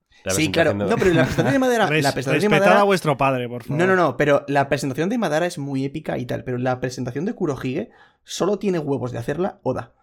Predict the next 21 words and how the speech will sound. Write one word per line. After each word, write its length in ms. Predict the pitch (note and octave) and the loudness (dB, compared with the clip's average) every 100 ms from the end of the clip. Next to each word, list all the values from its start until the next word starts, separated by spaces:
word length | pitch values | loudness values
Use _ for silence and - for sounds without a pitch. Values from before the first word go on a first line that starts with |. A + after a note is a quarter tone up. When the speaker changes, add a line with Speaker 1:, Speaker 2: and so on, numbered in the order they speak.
| _ _ _ _ | _ _ _ _
Speaker 2:
O 40 | |
sea, 180 | D3+ - | -6 -2
el, 140 | D#3+ D#3+ | -2 0
el 80 | E3 | 0
mayor 260 | D#3+ F#3+ G3 | 2 2 2
per-, 140 | B3+ | -2
el 100 | D#3+ | -2
mayor 300 | D3+ D3+ G#3 | -2 0 0
villano 360 | A3+ A3 E3+ C#3 | -2 -4 -4 -4
que 100 | C#3+ | -4
vas 120 | C#3+ | -4
a 60 | F3 | -4
tener, 140 | E3 | -6
esto 140 | C3+ F#3 | -8 -6
que 80 | |
lo 100 | E3 | -6
dijo 180 | C#3+ C#3 | -6 -6
Diego, 280 | - - - - - - _ | -6 -6 -10 -14 -20 -20 _
eh, 200 | C#3 C#3 | 0 0
el 80 | C#3 | 0
mayor 400 | C#3 D#3+ G3 | 2 0 -2